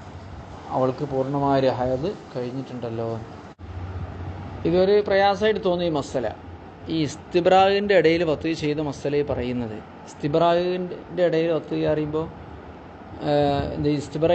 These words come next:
ഇരിക്കുന്ന, ഇസ്തിബ്ര ഇരിക്കേണ്ട, ഇസ്തിബ്ര നടത്തേണ്ട അടിമ സ്ത്രീയെ ചിലപ്പോൾ ഹൈദിൻ്റെ സമയത്ത് വത്ത് ചെയ്യേണ്ടി വരും. വത്ത് ചെയ്തു നിൽക്കുക, ചെയ്യാൻ പാടില്ല, ഹറാമാണ്. അല്ലെങ്കിൽ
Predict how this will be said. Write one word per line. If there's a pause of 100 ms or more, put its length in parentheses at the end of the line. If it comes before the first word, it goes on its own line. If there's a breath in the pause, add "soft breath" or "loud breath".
ഇരിക്കുന്ന, (180)
ഇസ്തിബ്ര (140)
ഇരിക്കേണ്ട, (200)
ഇസ്തിബ്ര (340)
നടത്തേണ്ട (840 loud breath)
അടിമ
സ്ത്രീയെ
ചിലപ്പോൾ
ഹൈദിൻ്റെ
സമയത്ത്
വത്ത്
ചെയ്യേണ്ടി
വരും. (160)
വത്ത്
ചെയ്തു
നിൽക്കുക, (160)
ചെയ്യാൻ
പാടില്ല, (140)
ഹറാമാണ്. (920 loud breath)
അല്ലെങ്കിൽ